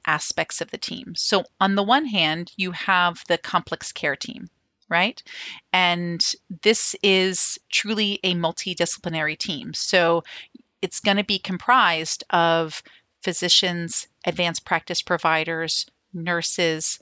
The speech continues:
social work. Often you'll have community health workers, you may have dietitians, you may have other administrative supports because there's so much administrative work that may be at play there.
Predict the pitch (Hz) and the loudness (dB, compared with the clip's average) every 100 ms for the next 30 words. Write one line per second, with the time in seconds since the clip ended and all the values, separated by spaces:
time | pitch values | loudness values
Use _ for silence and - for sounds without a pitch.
0 | _ - - - 185 170 - 165 165 160 | _ -10 -6 2 2 4 2 2 2 0
1 | - - _ _ _ - 185 - 185 175 | -4 -20 _ _ _ 2 2 0 -2 -2
2 | 160 160 - 190 170 160 151 - 233 220 | 0 -4 -4 -4 -4 -4 -8 -2 -2 -2
3 | - 196 - 185 180 - 175 160 156 151 | -4 -4 -2 -2 -2 -2 -4 -4 -4 -2
4 | 160 147 - - 151 - - 202 - 175 | -4 -4 -4 -2 -2 -4 -2 0 0 -2
5 | 170 - - - - 190 175 160 180 170 | -6 -8 -12 -16 -4 -2 0 -2 0 2
6 | 165 165 - - - 170 170 180 175 170 | 2 0 -4 -6 0 0 2 2 2 0
7 | 165 - _ _ _ - 170 180 175 - | -2 -8 _ _ _ -6 -4 -2 0 2
8 | 190 190 196 185 - - - - - - | 2 2 0 -2 -10 -6 -4 -4 -4 0
9 | 185 180 - - - - - 165 - 147 | 0 0 -4 -4 -6 -8 -8 -10 -8 -6
10 | - - 208 180 170 - - 170 165 180 | -2 -4 -4 -4 -2 -4 -4 -4 -4 -6
11 | 165 - 175 160 - - _ 165 - - | -8 -10 0 0 0 -12 _ -2 -2 -6
12 | 165 156 160 160 - - 196 196 190 185 | -10 -8 -6 -8 -8 -6 0 0 2 2
13 | 180 | 2